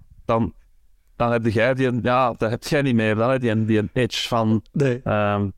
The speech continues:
Speaker 1: dat materiaal. Dus geef mij maar inderdaad mensen die iets totaal anders doen, eh,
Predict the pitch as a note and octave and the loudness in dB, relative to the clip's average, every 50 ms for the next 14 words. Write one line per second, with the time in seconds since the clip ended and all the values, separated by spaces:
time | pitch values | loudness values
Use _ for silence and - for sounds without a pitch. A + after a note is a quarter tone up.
0 | - _ - - A#2 A2 A2 A2 G#2 - A2 G#2+ G#2 G#2 G2+ G2+ G2 G#2+ G2+ - | -16 _ -6 -4 -2 0 0 0 0 0 0 0 2 2 2 0 0 -2 -2 -4
1 | - - - - A#2+ A2+ - - A2 A2 B2 C3+ C#3 C3+ B2+ - - - B2+ A2+ | -4 -8 -4 -2 -2 -2 0 0 0 0 2 0 0 -2 -2 -4 -6 -6 -4 -2
2 | A2 G#2+ G#2 G#2+ C3 - - A2+ C3 - - B2+ A#2 A2+ - A#2 G#2 - - B2 | 0 0 2 0 0 0 0 -2 -2 -2 0 -2 -2 -2 -2 -4 -4 -2 0 0
3 | B2 A2+ - A2+ A#2 B2+ B2 A#2 G2+ - - G2+ F#2+ G2 F#2+ F2+ F2+ F#2 | 0 2 0 0 0 0 -2 -4 -4 -2 0 0 2 2 2 0 0 0